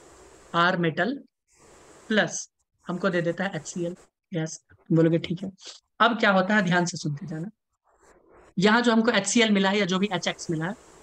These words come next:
इसका हम reaction करवाते हैं एक कंपाउंड के साथ, आरएनएच थ्री ओएच। इसके साथ हम इसका reaction करवा देते हैं एचसीएल का,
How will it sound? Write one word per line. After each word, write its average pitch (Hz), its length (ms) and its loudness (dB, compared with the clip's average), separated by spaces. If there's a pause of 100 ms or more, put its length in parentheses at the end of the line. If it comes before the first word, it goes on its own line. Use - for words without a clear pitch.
(120)
इसका 214 220 0
हम 240 120 0
reaction 208 360 -2
करवाते 190 360 -2
हैं 202 40 -2
एक 196 100 -14
कंपाउंड 180 360 -4
के 170 60 -10
साथ, 170 180 -8 (500)
आरएनएच 196 640 0
थ्री 208 260 -2
ओएच। 156 360 -4 (360)
इसके 190 240 -4
साथ 214 240 -2
हम 202 100 2
इसका 196 200 -2
reaction 175 380 -4
करवा 170 220 -4
देते 165 220 -6
हैं - 60 -12
एचसीएल 165 320 -6
का, 156 120 -8